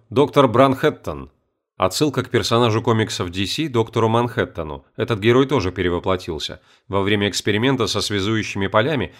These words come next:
тело Джонатана Остермана распалось на мельчайшие частицы,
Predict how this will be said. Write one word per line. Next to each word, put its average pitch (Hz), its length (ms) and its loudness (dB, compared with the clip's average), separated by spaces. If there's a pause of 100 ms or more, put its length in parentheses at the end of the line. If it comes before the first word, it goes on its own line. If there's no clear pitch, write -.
(120)
тело 113 260 2
Джонатана 104 580 0
Остермана 87 640 -2
распалось 127 460 -2
на 120 60 0
мельчайшие 113 520 -2
частицы, - 600 -10